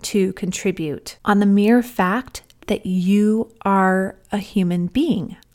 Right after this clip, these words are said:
on this planet. God did not put you here to live small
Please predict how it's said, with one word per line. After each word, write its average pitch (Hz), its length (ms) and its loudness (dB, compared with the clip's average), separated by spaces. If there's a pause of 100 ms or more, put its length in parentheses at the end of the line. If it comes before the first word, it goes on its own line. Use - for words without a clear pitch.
on 226 180 4
this 240 180 4
planet. - 580 -2 (480)
God 262 360 2
did 285 180 2
not 262 320 2
put 285 220 0
you 277 160 2
here 254 500 4
to 254 240 2
live 254 420 4
small 285 880 2